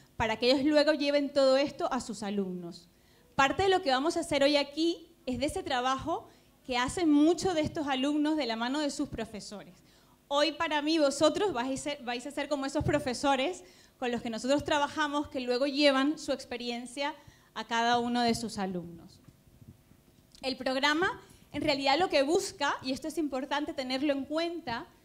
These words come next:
cuando hablamos de arte y de creatividad, todas las cosas que estamos tocando dentro del arte y de la creatividad, en ese trabajo con las emociones. El programa lo que busca es trabajar a través de todo esto, fomentar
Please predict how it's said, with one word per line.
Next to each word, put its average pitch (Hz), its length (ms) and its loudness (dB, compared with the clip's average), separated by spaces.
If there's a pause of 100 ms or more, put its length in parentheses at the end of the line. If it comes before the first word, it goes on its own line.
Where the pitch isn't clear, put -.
(320)
cuando 233 200 -2
hablamos 247 300 -2
de 269 160 2
arte 277 320 2
y - 20 -2
de 233 140 0
creatividad, 254 640 -2
todas 359 200 2
las 392 200 0
cosas 311 360 4
que 339 80 -4
estamos 277 440 0
tocando 247 480 4
dentro 208 320 2
del 202 160 2
arte 233 300 0
y 240 120 -6
de 226 80 4
la 196 140 0
creatividad, 202 640 -2 (440)
en 226 120 -2
ese 269 160 0
trabajo 254 340 8
con 254 140 4
las 226 160 2
emociones. 190 640 -4 (340)
El 262 200 8
programa 285 520 4 (160)
lo 247 160 6
que 247 120 2
busca 311 320 2
es 359 80 -6
trabajar 294 800 2
a 226 100 -4
través 233 340 0
de 339 140 4
todo 339 320 4
esto, 349 560 -2 (320)
fomentar 262 840 2